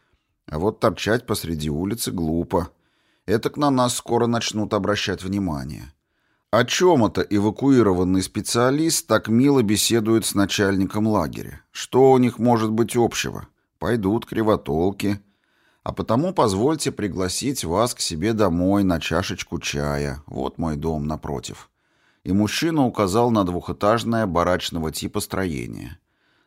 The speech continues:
«Там-то и находится моя квартирка, выделили как ценному специалисту.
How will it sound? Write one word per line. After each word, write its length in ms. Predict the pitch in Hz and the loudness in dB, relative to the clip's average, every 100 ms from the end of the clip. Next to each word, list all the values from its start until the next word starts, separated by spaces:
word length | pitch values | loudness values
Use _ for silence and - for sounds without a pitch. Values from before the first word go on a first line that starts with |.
| _ | _
«Там-то 400 | - 135 151 143 | 4 4 4 4
и 40 | 135 | 4
находится 680 | 120 - 113 127 131 - | 4 2 2 2 0 0
моя 260 | 92 87 107 | 2 2 0
квартирка, 920 | 110 107 92 - 95 87 - 92 85 | 0 0 0 -2 0 0 -2 -4 -4
выделили 680 | 90 73 107 123 127 120 113 | -8 -4 -2 2 2 4 2
как 220 | - 87 | 0 -6
ценному 480 | - 87 101 107 101 | -4 -4 0 0 -2
специалисту. 1000 | - 80 - 90 82 69 67 - 64 - | -4 -10 -6 -4 -4 -4 -6 -8 -12 -16